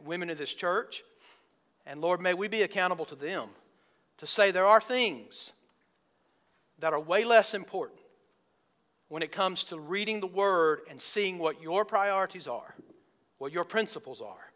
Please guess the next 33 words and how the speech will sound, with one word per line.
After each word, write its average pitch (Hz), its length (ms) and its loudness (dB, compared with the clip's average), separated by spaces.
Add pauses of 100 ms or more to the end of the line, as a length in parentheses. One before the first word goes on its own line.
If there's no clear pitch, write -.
(920)
God, 175 320 8
would 156 160 -12
you 226 480 -6 (580)
help - 400 0
us - 400 -16 (220)
as 151 160 -4
a 139 40 -16
church 165 400 -2
not 156 180 -2
only 196 200 0
believe 175 460 -2
sound 127 340 -6
doctrine, 120 400 -2
have 196 300 4
robust 156 420 2
theology, 123 520 -6 (920)
and 143 120 -12
not 190 160 6
only 226 180 6
worship 208 500 2
you 101 100 -20 (280)
because 151 320 -4
you're 165 80 -4
worthy 170 400 4
of 117 160 -10
it, - 100 -20 (640)
but 147 120 -10
Lord, 170 160 2
help 220 240 4
us 196 160 -2
in 180 80 -4
our 151 100 2
praying. 117 360 -10